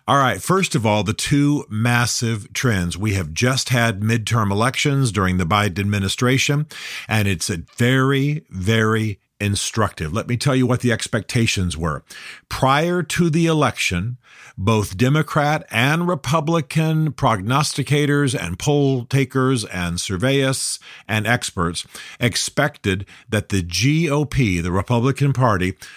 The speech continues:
would gain as many as thirty-five seats. Even conservative, I mean conservative as in being cautious and not inflated,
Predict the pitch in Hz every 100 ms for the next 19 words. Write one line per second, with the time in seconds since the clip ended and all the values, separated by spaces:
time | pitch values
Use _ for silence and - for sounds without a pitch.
0 | - 107 113 95 117 123 139 151 117 104
1 | 90 110 120 131 135 101 95 - - -
2 | 147 143 147 151 139 - - - 113 117
3 | 117 120 - - - - - 110 73 -
4 | 127 135 131 131 135 123 - - - 165
5 | 175 143 107 - 92 80 69 - _ -
6 | - - - - 104 110 104 - 110 -
7 | 135 127 110 98 104 113 104 107 113 107
8 | 104 - 110 - - 87 90 - 98 87
9 | 85 98 98 - 95 90 107 107 87 82